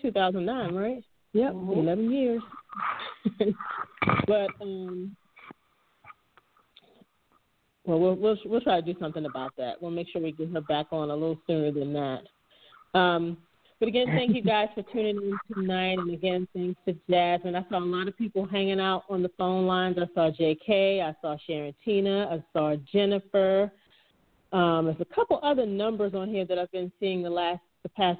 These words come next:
Speaker 1: few weeks, but, um, I don't know them by heart, but I know that they're people that I know. One may be Valerie, I'm not sure, but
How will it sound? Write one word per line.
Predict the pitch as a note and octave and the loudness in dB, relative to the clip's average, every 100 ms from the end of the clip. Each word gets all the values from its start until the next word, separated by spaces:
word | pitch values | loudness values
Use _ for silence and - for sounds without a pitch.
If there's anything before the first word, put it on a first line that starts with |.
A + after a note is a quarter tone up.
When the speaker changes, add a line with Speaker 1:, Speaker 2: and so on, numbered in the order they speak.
| - | 0
Speaker 1:
few | F#3 F3 | 2 4
weeks, | F#3 F#3 - | 2 0 0
but, | E3+ D3+ _ _ _ | 0 0 _ _ _
um, | F3+ E3+ E3 E3 E3 - _ - | -8 -4 -4 -4 -6 -8 _ -16
I | D#3 | -2
don't | F#3 F#3 F#3 | 2 4 6
know | F#3 | 6
them | F3+ F3 E3+ E3+ F3 - | 4 0 0 -2 -6 -8
by | D#3 D3 | -8 -8
heart, | - - F3+ D#3+ | -10 2 2 2
but | D#3+ D#3 | -4 -4
I | D#3 | -2
know | F3 F3+ | 2 2
that | E3+ D#3+ | 0 0
they're | D#3 - - | -2 -2 -2
people | G#3 G3+ E3+ | 2 2 2
that | D#3 D3+ | -4 -6
I | |
know. | D3 D3+ E3 F3 - F#3+ F3+ _ _ _ _ _ | -4 0 2 2 2 0 -4 _ _ _ _ _
One | F#3 F#3+ G#3+ A3+ | 0 2 2 0
may | G3+ F#3+ | 2 2
be | F3 E3+ D3+ | 0 -4 -2
Valerie, | E3+ F3+ F#3+ G#3 G#3+ G#3+ | -2 0 0 0 0 0
I'm | F#3 F3 | -2 -6
not | D#3+ - - | -12 -16 0
sure, | G3+ G3 F#3+ | 4 4 4
but | E3+ | 2